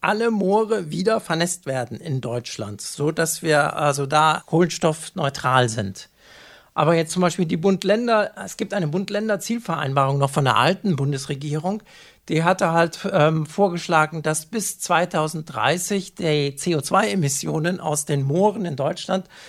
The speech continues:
um zehn Prozent gesenkt wird. Ich meine, das ist ja schon mal ein Fortschritt in die richtige Richtung, dass es gesenkt wird, aber nur zehn Prozent. Und wie soll man von zweitausenddreißig bis zweitausendfünfzig innerhalb von zwanzig Jahren dann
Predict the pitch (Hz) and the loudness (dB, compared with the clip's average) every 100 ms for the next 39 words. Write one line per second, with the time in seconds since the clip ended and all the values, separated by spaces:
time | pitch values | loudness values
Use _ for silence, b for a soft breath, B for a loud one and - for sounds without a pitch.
0 | B B B B B _ - 196 185 190 | B B B B B _ 0 2 2 4
1 | 214 254 - 226 - 220 302 - - - | 4 4 2 0 4 2 2 -2 -10 -8
2 | - 135 139 131 - - 135 131 - - | -2 2 2 2 -6 -2 2 2 0 -8
3 | 202 185 151 175 190 170 226 - 165 196 | -8 -4 0 2 2 0 0 0 2 4
4 | 175 185 151 135 175 262 - 143 - 151 | 4 2 0 2 2 2 2 0 0 -2
5 | 151 196 - 165 147 190 233 - 143 135 | 0 -2 -6 -8 -4 -4 -4 -4 -4 -4
6 | 147 - - 139 208 285 - 127 - B | -6 -6 -4 0 0 0 0 0 0 B
7 | B - 143 170 170 196 208 - - - | B -6 0 2 6 6 6 2 -6 0
8 | 190 208 196 180 - 226 226 120 - - | 2 2 -2 -6 0 2 2 0 -8 -16
9 | - 180 139 202 214 233 247 233 185 170 | -8 -2 0 2 2 2 2 0 -4 0
10 | 180 185 185 - - - 147 208 - 277 | 0 2 -2 -2 -6 2 2 2 -4 -6
11 | - 196 - 175 160 151 135 143 - 147 | -4 -4 0 2 2 0 -2 -2 -2 -4
12 | - - 190 151 156 160 151 156 160 151 | -8 -4 -2 0 0 -2 -2 -2 -2 -4
13 | 151 151 160 151 151 | -2 0 0 0 -2